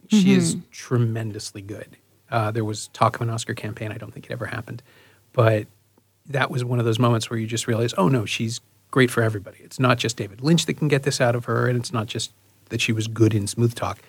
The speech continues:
Speaker 1: She's legitimately amazing in whatever she wants to do.
Speaker 2: She's always great.
Speaker 1: Yeah.
Speaker 2: Yeah.
Speaker 1: I,
Speaker 2: I
Speaker 1: I actually got to meet her at tiff a few years back. She
Speaker 2: What?
Speaker 1: yeah, she was for Wild.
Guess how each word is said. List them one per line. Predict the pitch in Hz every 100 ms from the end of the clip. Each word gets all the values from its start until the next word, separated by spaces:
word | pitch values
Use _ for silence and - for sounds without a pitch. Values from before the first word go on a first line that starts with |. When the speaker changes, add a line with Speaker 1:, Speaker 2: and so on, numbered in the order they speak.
| -
Speaker 1:
She's | - - 117 101 - - _ -
legitimately | 113 120 107 107 120 117 - 110 104
amazing | 107 98 101 104
in | 107
whatever | 107 110 107
she | -
wants | 104 101 -
to | -
do. | 120 - _ _ _ _ -
Speaker 2:
She's | - 180 -
always | 196 180 175 165
great. | - 170 160 165 -
Speaker 1:
Yeah. | - - - _ _ _
Speaker 2:
Yeah. | 190 165 143 143 -
Speaker 1:
I, | 175 120
Speaker 2:
I |
Speaker 1:
I | 123
actually | 113 - 117
got | 117
to | 113
meet | 107 104
her | 104
at | 107 _
tiff | - 117 -
a |
few | 123 -
years | 107 110 110
back. | 104
She | 233
Speaker 2:
What? | 359 453 440 440
Speaker 1:
yeah, | - 285 311
she | - - 151
was | 156
for | 135 151
Wild. | 143 143 127 101